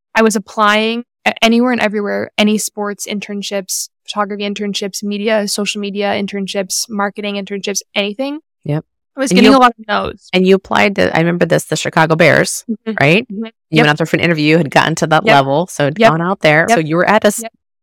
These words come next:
Speaker 2: high stakes
Speaker 1: Yeah,
Speaker 2: situation.
Speaker 1: like, that one I was, I thought was gonna be the one 'cause I'd made it past a few rounds.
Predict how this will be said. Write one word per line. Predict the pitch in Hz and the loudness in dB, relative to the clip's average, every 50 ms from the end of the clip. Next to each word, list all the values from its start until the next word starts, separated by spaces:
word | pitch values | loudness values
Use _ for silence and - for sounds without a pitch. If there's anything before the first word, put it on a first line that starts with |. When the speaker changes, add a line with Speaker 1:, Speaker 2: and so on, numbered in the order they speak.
| _ _ _ _ _ _ _ - | _ _ _ _ _ _ _ -12
Speaker 2:
high | 170 - 180 185 | -2 0 0 0
stakes | - - - 156 165 - - - - - _ | 2 2 0 0 0 -2 -8 -12 -12 -14 _
Speaker 1:
Yeah, | _ - | _ -10
Speaker 2:
situation. | - 170 226 226 240 233 220 202 - 180 185 | -8 -2 2 4 4 4 2 0 -2 -4 -2
Speaker 1:
like, | - 226 196 - | -2 -2 0 4
that | 220 226 240 277 269 | 6 6 6 6 4
one | 269 285 285 | 2 2 2
I | 262 | 2
was, | 240 214 226 - - | 2 2 -2 0 0
I | 214 208 196 | 0 -2 2
thought | 208 208 - - | 2 2 2 2
was | 214 208 | 0 -4
gonna | 214 202 202 | -6 -6 -8
be | 196 202 | -6 -6
the | 202 196 | -6 -4
one | 185 190 202 226 | -4 -4 -4 -4
'cause | 220 - - | -6 -4 -4
I'd | 208 196 | -2 -2
made | 202 196 190 190 190 | -2 -4 -6 -6 -6
it | - - | -8 -6
past | - 202 196 - - | -6 -8 -8 -8 -12
a | 196 | -10
few | - 208 202 190 | -8 -8 -6 -4
rounds. | 185 - - - 214 233 240 - | -4 -4 -4 -4 -4 -6 -8 -10